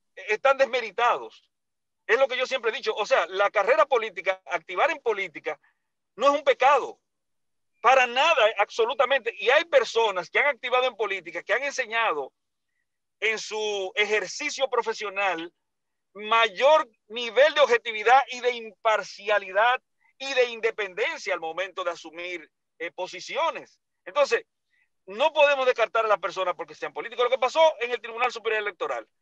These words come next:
Óyeme, pero ¿tú quieres un mejor juez presidente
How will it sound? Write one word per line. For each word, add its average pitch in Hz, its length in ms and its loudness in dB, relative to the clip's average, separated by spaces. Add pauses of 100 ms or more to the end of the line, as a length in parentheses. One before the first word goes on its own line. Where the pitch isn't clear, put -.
(360)
Óyeme, 208 380 -2
pero 160 200 -6
¿tú 208 200 -16 (100)
quieres 240 560 0
un 226 220 -12
mejor 208 500 -4
juez 208 260 -2
presidente 180 720 -8